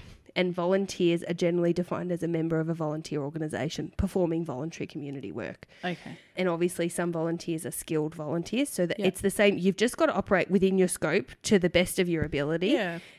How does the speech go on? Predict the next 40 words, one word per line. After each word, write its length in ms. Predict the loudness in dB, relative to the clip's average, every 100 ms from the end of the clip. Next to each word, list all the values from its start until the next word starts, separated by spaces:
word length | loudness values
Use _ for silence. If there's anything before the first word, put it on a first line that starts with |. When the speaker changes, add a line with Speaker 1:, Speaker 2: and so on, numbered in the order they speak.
| _ -2
Speaker 1:
If 160 | 0
you 100 | 2
can, 380 | 0 0 0 4
if 160 | 4 4
you're 100 | 4
able 280 | 4 2 2
to. 280 | 2 4 4 2
Obviously, 420 | 2 2 4 2 2 2
if 120 | -2
it's 120 | -4
gonna 220 | -2 -2 0
endanger 540 | -2 0 2 2 2
you 280 | 2 4 4
in 100 | 4
any 200 | 2 0
way, 300 | -2 -2 -4 -4
Speaker 2:
Of 160 | -2
Speaker 1:
then 120 | 2
you 40 | 4
Speaker 2:
course. 140 | 2
Speaker 1:
shouldn't. 380 | 0 0 2 0 -2 _ _ -12 -2
Speaker 2:
Um, 540 | 0 2 0 -2 -4 0
well, 120 | 2
I 20 |
mean, 160 | 4 2
we're 140 | 2
always 200 | 0 -2
taught 220 | -2 -4 -6 _
our 140 | 2
safety 340 | 4 0 -2 -2
comes 140 | 2 4 2
Speaker 1:
Yeah. 80 | -6
Speaker 2:
first. 220 | -6 0
Speaker 1:
Yeah, 140 | 2 2
exactly 360 | 0 -6 -6
right. 200 | -8 -8
Speaker 2:
Yeah. 140 | -12 -14 _ -6
Speaker 1:
D 120 | -4
for 100 | -4
danger. 380 | -10 -12 -12 -16